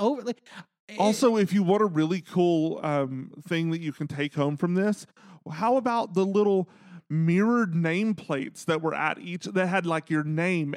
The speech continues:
Speaker 2: etched into them at each table setting?
Speaker 1: Right.
Speaker 2: Like,
Speaker 1: But
Speaker 2: how
Speaker 1: here's
Speaker 2: about
Speaker 1: what
Speaker 2: the menu that was also mirror with it etched in? That was so fucking cool, and it never got talked about.
Speaker 1: Here's what I don't understand. When Heather came back last season,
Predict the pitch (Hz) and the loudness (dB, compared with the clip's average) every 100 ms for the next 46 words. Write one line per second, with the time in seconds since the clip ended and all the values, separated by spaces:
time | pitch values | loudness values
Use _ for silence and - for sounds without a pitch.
0 | - 175 170 - - - 180 175 160 160 | -4 -2 -2 -8 -14 -10 -6 -4 -4 -4
1 | 139 135 135 135 - 160 165 185 160 - | -2 -2 -2 -6 -4 -4 -4 -8 -12 -12
2 | - - 160 160 151 - 165 - - - | -16 -8 -2 0 0 -2 -4 -2 -6 -8
3 | 175 254 147 - - 190 190 180 233 262 | -4 -2 -4 -10 -6 0 0 4 4 6
4 | 403 247 208 202 185 190 233 214 151 139 | 4 4 2 2 4 4 4 4 2 2
5 | 165 180 175 196 214 - 165 143 143 165 | 0 0 -2 -2 -2 0 0 0 0 2
6 | 202 165 143 160 151 165 - 175 180 180 | 4 4 2 2 2 -2 -2 -4 -4 -4
7 | - - 190 190 208 196 226 285 285 185 | -10 -6 -6 -6 -8 -2 0 2 2 0
8 | - - - 185 190 185 202 190 180 160 | -2 -12 -2 0 2 0 -4 -4 -4 -2
9 | 165 156 175 185 156 190 165 160 156 143 | 2 4 4 2 0 -2 0 0 2 0
10 | - 143 143 - - - - 339 381 403 | -2 -4 -4 -4 -6 -6 -2 0 0 0
11 | 415 311 269 247 196 170 - 127 107 - | -2 0 0 0 -2 -4 -6 -12 -14 -20
12 | _ - 233 220 311 403 - 339 233 190 | _ -2 2 2 2 -2 -2 -4 -2 0
13 | 180 156 151 135 - 120 117 | -2 -4 -10 -10 -14 -14 -14